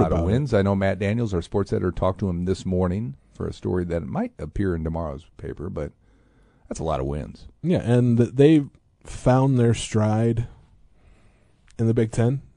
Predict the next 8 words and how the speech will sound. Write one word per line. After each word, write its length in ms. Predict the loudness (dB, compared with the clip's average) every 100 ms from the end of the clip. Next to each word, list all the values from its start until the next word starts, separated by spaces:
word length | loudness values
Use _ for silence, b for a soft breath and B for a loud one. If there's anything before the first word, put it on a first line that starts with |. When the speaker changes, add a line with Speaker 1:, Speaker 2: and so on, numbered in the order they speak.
| _ -4
Speaker 2:
Um, 440 | -2 -2 -4 -8 -14 -20 -6
their 120 | 0
non-conference 840 | 2 2 2 2 2 0 -2 -14 -18 -4
results 340 | 0 2 0 0
haven't 220 | 0 0
been 120 | 0
great, 360 | 0 0 -2 -8 -8
but 240 | -4 -4